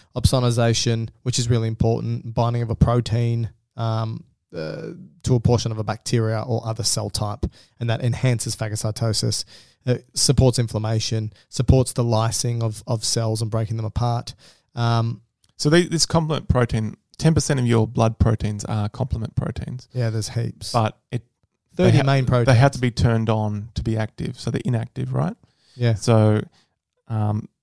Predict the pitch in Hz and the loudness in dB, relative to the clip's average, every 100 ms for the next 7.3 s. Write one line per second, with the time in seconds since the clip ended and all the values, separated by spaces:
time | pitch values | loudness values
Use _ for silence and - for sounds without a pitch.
0 | _ - 143 123 123 - 117 113 113 113 | _ 0 2 4 4 4 2 2 0 0
1 | 110 110 110 107 110 107 101 107 107 - | 0 0 -2 -2 -2 -2 -2 -4 -2 -2
2 | 113 117 _ _ - 113 107 - 113 - | -2 -4 _ _ -4 -2 0 0 0 0
3 | 113 107 104 _ _ _ _ _ _ _ | -4 -4 -6 _ _ _ _ _ _ _
4 | _ _ _ 120 117 117 - 113 110 - | _ _ _ -2 0 0 -2 -2 -2 -10
5 | _ - 123 127 160 - - 117 113 - | _ -12 -4 -2 -2 -6 -8 -6 -6 0
6 | 131 135 143 135 - 123 - 113 104 110 | 2 4 4 4 4 2 2 -2 -4 -4
7 | - 107 | -6 -8